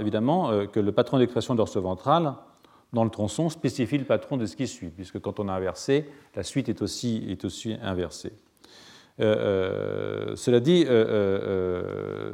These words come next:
c'est un petit peu difficile de savoir, euh, vraiment,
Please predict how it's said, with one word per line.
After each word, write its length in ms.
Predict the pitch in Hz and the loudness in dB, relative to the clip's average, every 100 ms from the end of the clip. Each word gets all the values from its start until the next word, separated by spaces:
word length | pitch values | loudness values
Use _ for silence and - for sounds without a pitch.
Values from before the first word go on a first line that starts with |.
| - | -10
c'est 220 | - 127 | -4 0
un 100 | 123 | 0
petit 140 | 120 | -2
peu 140 | 143 151 | 0 0
difficile 500 | 135 131 117 160 135 | 0 -4 -4 -4 -2
de 100 | 117 | -2
savoir, 640 | 120 117 135 143 120 107 110 | 0 2 4 4 2 -2 -2
euh, 180 | 101 98 | -4 -2
vraiment, 580 | 104 123 196 160 - | 0 2 2 0 -4